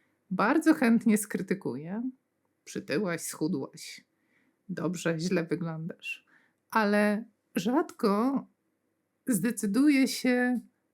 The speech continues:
cię zobaczyć w tym, co dobre. Dlatego potrzebujemy nauczyć się to sobie dawać i o to prosić. Natomiast jest to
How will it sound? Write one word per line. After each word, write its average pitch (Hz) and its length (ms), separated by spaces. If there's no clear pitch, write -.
cię 247 180
zobaczyć 233 640
w - 80
tym, 220 180
co 214 140
dobre. 151 440
Dlatego 269 480
potrzebujemy 254 840
nauczyć 240 540
się 262 120
to - 120
sobie 220 280
dawać 247 680
i 214 380
o 220 80
to - 140
prosić. - 680
Natomiast 196 880
jest 240 480
to 220 320